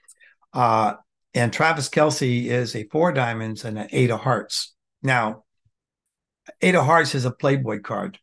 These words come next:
They're both born the same year, by the way, nineteen eighty-nine, which is interesting. Um, and they're only, like, you know, two months apart.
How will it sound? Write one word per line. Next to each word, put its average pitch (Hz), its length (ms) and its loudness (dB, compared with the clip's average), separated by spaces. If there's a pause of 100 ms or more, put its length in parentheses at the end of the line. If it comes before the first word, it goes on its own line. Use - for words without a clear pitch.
(300)
They're 156 80 4
both 220 320 4
born 185 220 4
the 143 80 4
same 143 320 2
year, 147 180 2
by 98 220 -4
the 95 80 -6
way, 98 160 -4
nineteen 107 400 -6
eighty-nine, 98 480 -4
which - 160 -10
is 104 100 -6
interesting. 190 560 -6 (960)
Um, 117 400 2 (640)
and 139 120 4
they're 135 120 6
only, 139 220 6
like, 113 320 -2
you 143 80 2
know, 101 180 -4
two 135 220 -2
months 120 260 -2
apart. 110 460 -6